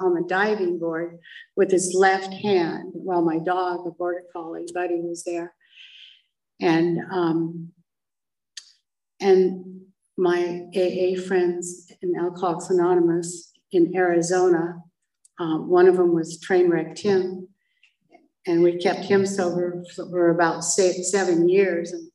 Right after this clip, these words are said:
he picked me up, and all the people in Arizona picked me up, and they took me to breakfast. They took me to lunch. They took me to dinner. They never let me out of their sight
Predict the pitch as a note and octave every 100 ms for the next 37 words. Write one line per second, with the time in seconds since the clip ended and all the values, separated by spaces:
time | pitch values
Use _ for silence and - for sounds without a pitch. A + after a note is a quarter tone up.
0 | _ _ _ _ _ _ - G#3+ G#3+ G#3+
1 | G#3 G#3 G3 F#3+ F#3+ G3 F3 F#3+ F#3+ F#3+
2 | F#3+ G3+ F#3+ G3 F#3 F3+ F3+ F3+ F#3 F3+
3 | F3+ G3+ - F#3 F3+ F3+ F3+ E3 - G3+
4 | - F#3 D#3+ - F3+ F3+ F3+ F3 - -
5 | - D3+ - F3 F#3 F3 E3+ F3 E3+ F3
6 | - - - - - _ F3 E3+ G#3 G#3
7 | G#3 F#3+ F#3 F#3+ F#3+ F3 - E3 D#3+ E3+
8 | F3+ G3+ F#3+ F#3 F#3+ F#3+ F3+ F3+ F3+ E3+
9 | D#3+ D#3+ - F3+ E3